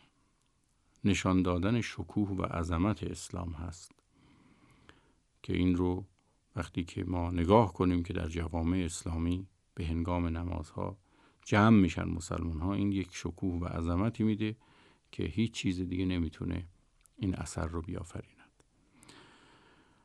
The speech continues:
از آثار دیگر نماز وحدت و تعاونه، چون نماز جماعت نمایانگر همدلی و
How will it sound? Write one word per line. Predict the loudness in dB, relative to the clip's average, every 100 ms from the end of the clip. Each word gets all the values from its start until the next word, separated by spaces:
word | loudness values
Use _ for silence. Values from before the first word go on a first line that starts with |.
| _ _ _ _
از | 4 6
آثار | 8 6 8 8 8
دیگر | 8 8 8
نماز | 6 6 4 4
وحدت | 6 4 6 4 4 2
و |
تعاونه، | 0 0 0 2 4 4 2 -2 _ _ _ _ _ _ _ -4
چون | 0 2
نماز | 2 0 -2
جماعت | -4 -4 -4 -2 -2 0
نمایانگر | 0 0 -2 -4 -2 -2 -2
همدلی | -4 -4 -2 0 0 0 -2 0
و | -2 -4